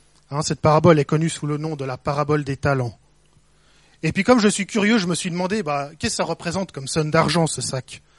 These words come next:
ce talent ? Alors bon, bah, j'ai ouvert les commentaires bibliques et puis, ah oui, j'ai pris conscience d'une chose, c'est qu'à l'époque, quand on devait faire des paiements, il n'y avait pas la carte de crédit ou le smartphone avec Twint. On se promenait avec des grosses pièces de monnaie en or, en argent, en cuivre,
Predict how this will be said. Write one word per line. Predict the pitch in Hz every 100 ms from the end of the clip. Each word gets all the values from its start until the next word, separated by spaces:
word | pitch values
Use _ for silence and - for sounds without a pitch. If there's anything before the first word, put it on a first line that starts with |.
| _
ce | - 143
talent ? | - 139 127 - - - - -
Alors | 156 170
bon, | 175
bah, | 190 156
j'ai | 139
ouvert | 151 175 175
les | 160
commentaires | 165 160 175 147
bibliques | 147 143 220 -
et | 151
puis, | - 147 143 - _ - _ _ -
ah | 151
oui, | 208 165
j'ai | 139
pris | - 180
conscience | 180 - 170 139
d'une | 160
chose, | - 170 131
c'est | 135
qu'à | 226 269
l'époque, | 214 - 220 - -
quand | 151 -
on | 151
devait | 147
faire | - 196
des | 175
paiements, | - 160 160 196 - - - _
il | 156
n'y |
avait | 147 -
pas | 240
la | 196
carte | - 170 151
de |
crédit | 170 - 175 190
ou | 175
le | 143
smartphone | - 151 - 196 180
avec | 151 151 -
Twint. | 185 170 131 - - _ _ _ _ _ _
On | 147
se | -
promenait | - 190 196
avec | 175 147
des | 135
grosses | 135 208 -
pièces | 208 165
de | 165
monnaie | 160 165 175 180
en | 151 151
or, | 160 165 180 147
en | 147
argent, | 151 139 160 160 143
en |
cuivre, | - - 220 139